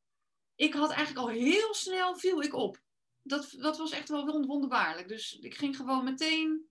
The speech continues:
woep, werd opgepikt. En mensen die op, op feestjes waren van, "Nou, gaat goed, hè, gaat goed, hè." Dus het was echt waanzinnig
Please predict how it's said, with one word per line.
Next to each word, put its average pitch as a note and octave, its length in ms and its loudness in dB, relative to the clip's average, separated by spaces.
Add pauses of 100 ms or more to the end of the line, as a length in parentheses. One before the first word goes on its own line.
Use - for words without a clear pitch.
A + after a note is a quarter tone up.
(300)
woep, G4+ 360 2 (1500)
werd B3+ 220 0
opgepikt. E4+ 640 -4
En A3+ 160 -2
mensen A#3+ 340 -2
die A3 120 -2
op, G#3 180 -10
op G#3 120 -16
feestjes D4+ 560 2
waren A#3+ 180 0
van, C#4 120 6
"Nou, C5+ 240 4
gaat - 140 -6
goed, A#4 220 -2
hè, G4+ 120 -2
gaat D#4 200 -2
goed, G#4+ 180 0
hè." C#4+ 100 0
Dus C4 120 -4
het C4 120 -4
was C4+ 180 0
echt C4 380 -8
waanzinnig C#4 680 2